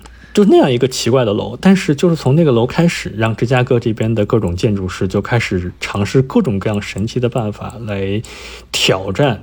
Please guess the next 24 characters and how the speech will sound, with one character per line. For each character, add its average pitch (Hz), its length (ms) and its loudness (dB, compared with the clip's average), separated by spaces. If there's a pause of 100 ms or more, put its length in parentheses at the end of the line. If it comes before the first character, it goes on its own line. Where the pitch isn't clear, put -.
只 - 140 0
有 120 100 6
在 123 140 2
纽 90 240 0
约 120 160 4
能 101 180 0
盖 98 180 0
的 90 80 0
摩 85 160 -4
天 90 160 -8
大 85 200 -6
楼， 85 160 -10 (840)
就 226 160 4
是 127 160 -2
因 123 320 0
为 131 260 2 (600)
芝 156 140 0
加 127 160 -4
哥 131 320 0 (1000)
地 139 120 0
基 147 180 0
又 139 120 4
不 127 140 -2
好， - 400 -12